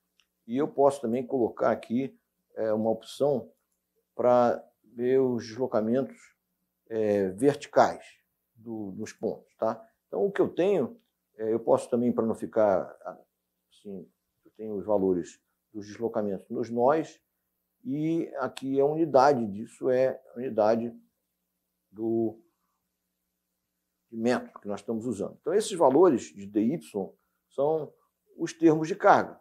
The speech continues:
são exatamente os deslocamentos que, é, aparecem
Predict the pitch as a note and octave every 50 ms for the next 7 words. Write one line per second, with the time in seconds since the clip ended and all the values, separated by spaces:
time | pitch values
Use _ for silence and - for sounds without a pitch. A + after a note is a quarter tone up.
0 | _ _ - B2 C3 B2+ A2 G#2 G#2+ C3+ - - D#3 C#3 C#3 C#3+ C#3 - D3 C3+
1 | C3 - - - _ _ - G#2+ A#2 B2 A#2+ - C3+ A#2+ G#2 G#2+ B2+ D#3+ A#3 -
2 | - - - _ _ _ _ _ _ _ _ _ _ _ _ B2+ C3+ C#3 C#3+ C#3+
3 | C#3+ C#3 C3+ - - _ - - A#2 A#2 A#2 A2 A2 G#2 - - A2+ A2+ - C3+
4 | B2+ G#2 G#2 A2 A#2+ B2+ - - D3 D3+ D3+